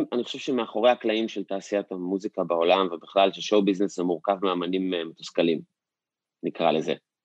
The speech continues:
זאת אומרת, זה אנשים ש-, שניסו את מזלם, ו-, וה-next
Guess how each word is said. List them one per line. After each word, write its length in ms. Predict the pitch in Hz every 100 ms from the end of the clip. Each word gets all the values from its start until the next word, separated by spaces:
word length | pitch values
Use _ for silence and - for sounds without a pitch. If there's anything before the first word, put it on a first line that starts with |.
| _ _ _ _ _ - _ -
זאת 100 | 117
אומרת, 300 | 135 113 123
זה 100 | 113
אנשים 400 | 110 98 123 123
ש-, 100 | 127 113 107 95 92
שניסו 1000 | 92 98 90 85 85 87 - 90 - 120
את 100 | 107
מזלם, 560 | 104 90 90 82 85 85
ו-, 420 | 95 92 95 98 98 _ _ _ _ -
וה-next 500 | 98 98 107 123